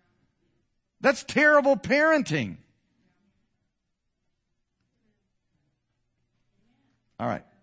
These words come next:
So he went about healing all who were oppressed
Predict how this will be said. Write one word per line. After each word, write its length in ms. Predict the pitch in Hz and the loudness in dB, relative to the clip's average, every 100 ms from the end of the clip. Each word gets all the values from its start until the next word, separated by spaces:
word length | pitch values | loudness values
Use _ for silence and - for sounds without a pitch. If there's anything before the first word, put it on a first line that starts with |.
| _ | _
So 140 | - | -8
he 60 | 156 | -6
went 120 | 202 | -4
about 320 | 202 190 180 - _ _ _ _ _ _ _ _ _ _ | 0 2 0 -4 _ _ _ _ _ _ _ _ _ _
healing 720 | - 226 240 202 147 139 156 - | -2 0 0 0 -2 -4 -6 -6
all 280 | 156 175 170 | -4 -4 -4
who 180 | 170 | -6
were 460 | 160 151 147 147 147 _ _ _ _ _ _ - | -6 -6 -6 -6 -10 _ _ _ _ _ _ -10
oppressed 1040 | 170 175 - - 240 175 147 - - - | -8 -8 -12 -12 -6 -6 -6 -12 -20 -20